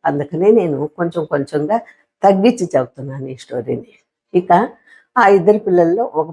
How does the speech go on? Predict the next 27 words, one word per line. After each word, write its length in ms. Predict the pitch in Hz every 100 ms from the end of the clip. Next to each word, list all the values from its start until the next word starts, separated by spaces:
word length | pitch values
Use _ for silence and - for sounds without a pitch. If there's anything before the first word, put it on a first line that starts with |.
| 175
పిల్లోడు 400 | 170 180 156 143 _ _ _ _ _
పెళ్ళైపోయి 460 | 156 151 170 - 170
విడిగా 460 | 147 139 151 165 156
కాపురం 260 | 151 143
పెడతాడు. 540 | 135 127 127 139 202 302
ఇక 140 | - 170
చివరి 400 | - 143 151 180
పిల్లోడు 440 | - 147 135 131
ఉంటాడు, 420 | 127 - 135 120 - _
ఆ 100 | 160
పిల్లోడి 420 | 160 156 151 156 143
మీద 200 | 139 180
ఈమె 480 | 220 196 151 143 156 _ _ -
అభిమానం 460 | - 156 175 165 143
ఎక్కువ, 280 | 139 -
ఆఖరోడు 640 | 127 127 151 156 180 180 165
కదా. 260 | 165 175 175 _ -
అందుకని 460 | 151 151 196 247 - _ _ -
ఆ 120 | 165
అబ్బాయి 540 | 160 147 175 160 147 170 - 160
తన 100 | 156
సొంత 320 | - 151 151
ఇంట్లోనే 500 | 160 151 147 143 196 247 _
అమ్మతో 380 | 139 143 151 160
ఉంటూ, 480 | 143 139 127 143 127 _ -
అంటే 320 | - 233 226 _ _ _ _ _
ఆ 300 | 151 156 151